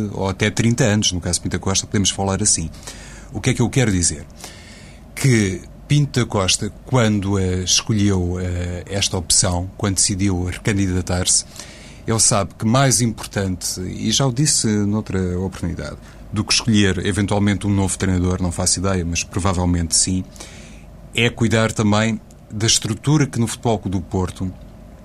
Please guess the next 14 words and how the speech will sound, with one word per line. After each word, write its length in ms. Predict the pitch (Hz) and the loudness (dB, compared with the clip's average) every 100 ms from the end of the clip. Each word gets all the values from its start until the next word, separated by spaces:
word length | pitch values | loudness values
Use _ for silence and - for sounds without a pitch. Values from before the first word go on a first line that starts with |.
| - - - - | -20 -20 -16 -10
esta 320 | - 123 - 101 | 2 2 2 0
temporada, 540 | 110 98 95 90 90 | 0 0 0 0 0
por 140 | 85 | 0
um 80 | 110 | 0
motivo 340 | 101 110 101 95 | 2 2 2 2
ou 60 | |
por 180 | 80 95 | -2 0
outro, 340 | 98 101 - 107 - - - - | 0 -2 -4 -8 -10 -18 -18 -4
não 200 | - 127 | 2 4
terá 260 | 120 131 123 | 4 4 4
proporcionado 680 | 123 117 - - 113 110 110 | 2 -6 0 2 4 2 2
os 160 | 104 | 2
meios 400 | 104 113 117 113 | 2 4 4 4
suficientes 760 | - 98 - - 107 104 - | 2 0 0 2 2 2 0